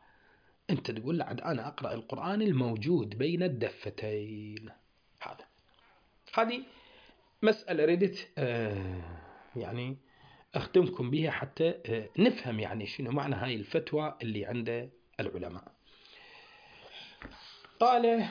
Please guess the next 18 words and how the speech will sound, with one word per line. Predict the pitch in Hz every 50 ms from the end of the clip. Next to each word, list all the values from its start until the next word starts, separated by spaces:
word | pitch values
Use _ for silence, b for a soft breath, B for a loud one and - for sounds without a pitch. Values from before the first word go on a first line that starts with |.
| B B B B B B B B
قدس | - 202 180 185 190 - - 196
سره | 190 180 - - - 175 165 170 156 151 175
الشريف: | 151 - - - 151 156 175 208 214 160 120 - - - - - - -
"وهذا | - 147 135 127 160 190 208 220 214 220 220
الذي | 220 214 214 214 202 208 214 214 208
بين | 190 190 202 202 202 196 196
أيدينا"، | - - 202 196 196 180 175 196 196 190 185 170
يعني | 135 135 143
هذا | 131 151 160 160 170
القرآن | 160 - - 151 151 156 160 160
الذي | 156 156 151 151 160 156
بين | 151 151 143 147
أيدينا، | 151 127 139 143 139 135 143 147 139 135 135 131 127 123 120 - - _ _ _ b b b b b b b b b b b
"وهذا | 147 139 127 151 190 220 226 208 214
الذي | 202 175 160 156 147 143 151 151 147
بين | 139 143 143 143 135 139
أيدينا | 139 - 139 143 139 135 127 139 147 143 139 135 135 135 135
نتلوه | 135 131 - - - 185 233 269 240 - -